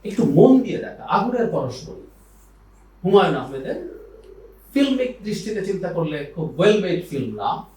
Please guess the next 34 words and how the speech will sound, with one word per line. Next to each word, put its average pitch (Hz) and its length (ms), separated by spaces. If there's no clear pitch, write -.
কিন্তু 214 300
এই 269 500
ফিল্মটা 220 280
আমার 220 340
একটা 208 160
কারণে 180 260
খুবই 156 300
ল্যান্ডমার্ক 202 560
ফিল্ম 143 260
মনে 123 100
হয় 127 180
মু-, 120 320
মুক্তিযুদ্ধের - 460
ইতিহাসে। - 480
আমরা 220 140
মুক্তিযুদ্ধ 277 440
নিয়ে 302 160
যখন 269 140
সিনেমা 285 480
বানিয়েছি, 190 400
দেখবেন 208 280
আমরা 220 200
করেছি 277 380
কি, 220 380
আমরা 214 520
যুদ্ধ 208 320
দেখিয়েছি, 170 560
বীরত্ব 220 360
দেখিয়েছি, 175 540
রাজাকারের 185 580
রাজাকারি 190 420
দেখিয়েছি, - 600
টর্চার 220 400
দেখিয়েছি। - 540